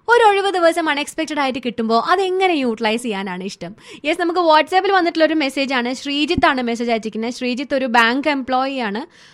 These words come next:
Uh, what you said is true. ഏറ്റവും നല്ല ജോബ് ആണ് ബാങ്ക് ജോലി. പക്ഷേ ഇന്ന് ഞാൻ ലീവാണ് and I do some painting works. I am an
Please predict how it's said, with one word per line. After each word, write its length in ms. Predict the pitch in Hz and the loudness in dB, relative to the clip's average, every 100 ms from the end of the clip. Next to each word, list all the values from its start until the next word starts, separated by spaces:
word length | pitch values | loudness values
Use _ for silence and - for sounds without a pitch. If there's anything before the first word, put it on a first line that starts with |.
| - 214 | -8 -2
Uh, 260 | 220 226 | 0 2
what 220 | 277 320 | 4 4
you 100 | 359 339 | 4 4
said 320 | 330 - 269 | 4 0 -4
is 60 | 269 - | -4 -2
true. 160 | 240 220 - | 0 0 2
ഏറ്റവും 460 | 254 262 311 330 | 0 2 2 4
നല്ല 320 | 294 262 311 349 | 4 4 2 2
ജോബ് 360 | 294 285 262 - | 4 4 2 -2
ആണ് 280 | 226 233 262 | 0 0 0
ബാങ്ക് 420 | 208 214 214 233 | 2 4 4 2
ജോലി. 340 | 220 214 214 247 | 0 0 -2 0
പക്ഷേ 420 | 240 - 285 339 - - - | -2 0 -4 -4 -6 -20 -8
ഇന്ന് 500 | 262 285 311 370 415 | -2 0 4 4 4
ഞാൻ 260 | 254 254 262 | 4 2 2
ലീവാണ് 800 | 254 233 247 226 196 247 320 - 226 | 2 0 0 0 0 -2 -4 -4 -2
and 100 | 233 - 233 247 | -2 0 0 0
I 60 | 233 | -2
do 120 | 277 | -4
some 240 | 277 247 | -4 -4
painting 500 | 247 226 226 240 240 | -2 0 0 0 -2
works. 460 | 208 175 165 - - _ _ 214 254 277 | -2 -4 -6 -16 -20 _ _ 2 4 4
I 40 | |
am 60 | 277 | 0
an 200 | 285 | -2